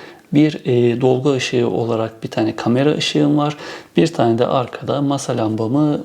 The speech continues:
arka aydınlatma olarak kullanıyorum.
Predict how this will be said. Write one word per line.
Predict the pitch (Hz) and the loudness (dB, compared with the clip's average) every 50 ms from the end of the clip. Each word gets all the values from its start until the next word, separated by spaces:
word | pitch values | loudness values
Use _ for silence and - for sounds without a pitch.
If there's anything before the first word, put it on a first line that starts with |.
| - - | -6 -2
arka | - 139 131 131 131 - 143 | 0 0 0 -2 -2 -2 -2
aydınlatma | 139 - 135 123 113 110 120 113 113 113 110 - - - 113 113 | 0 0 0 0 2 2 0 0 0 0 -2 -4 0 0 0 0
olarak | - 120 113 110 110 147 156 - - | 0 0 -2 -2 0 -2 -2 -4 -4
kullanıyorum. | - - 127 117 113 110 110 - - - - | -4 0 2 4 4 4 4 2 0 -2 -4